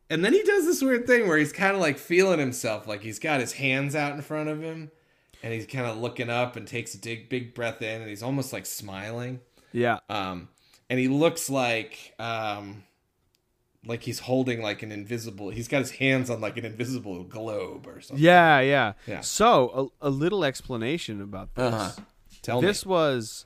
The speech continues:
Speaker 2: uh, do you know, like, what this initially was intended to be?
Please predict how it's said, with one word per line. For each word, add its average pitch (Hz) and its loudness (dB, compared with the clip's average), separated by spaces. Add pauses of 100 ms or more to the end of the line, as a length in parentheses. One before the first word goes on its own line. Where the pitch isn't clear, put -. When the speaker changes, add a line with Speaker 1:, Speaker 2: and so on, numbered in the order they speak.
Speaker 2:
uh, 113 0
do 117 -8
you 147 0
know, 151 2
like, 127 0
what 120 -2
this 120 -8
initially 117 -4
was 104 -4
intended 104 -8
to 98 -14
be? 98 -8